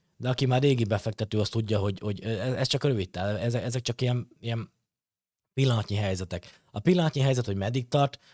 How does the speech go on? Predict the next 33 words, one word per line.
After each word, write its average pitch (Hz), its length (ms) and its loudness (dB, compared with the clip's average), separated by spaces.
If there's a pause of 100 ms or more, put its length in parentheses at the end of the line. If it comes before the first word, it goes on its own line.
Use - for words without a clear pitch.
lehet 120 240 0
egy 131 200 0
hónap, 123 360 2
lehet 104 180 0
egy 117 180 -2
hét, 110 240 -2
lehet, 107 340 0
lehet, 107 340 0
nem 107 140 -2
tudom, 90 360 -4 (1120)
nem 185 160 -2
tudom, 123 180 0
talán, 139 380 2
talán 135 280 -2
amikor 120 300 0
a 110 140 2
második 120 440 -2
vilá-, 113 280 -6
világháború 107 640 -2
volt, 113 200 -2
akkor 110 240 -2
egy 98 100 -4
ilyen 92 140 -4
három 120 320 0
éves, 123 280 0
négy 110 240 -4
éves 120 380 0 (460)
viszonylat 123 460 2
volt, 120 200 0
ami 117 220 2
a 117 60 0
medvepiac 120 600 -2
volt. 120 340 -2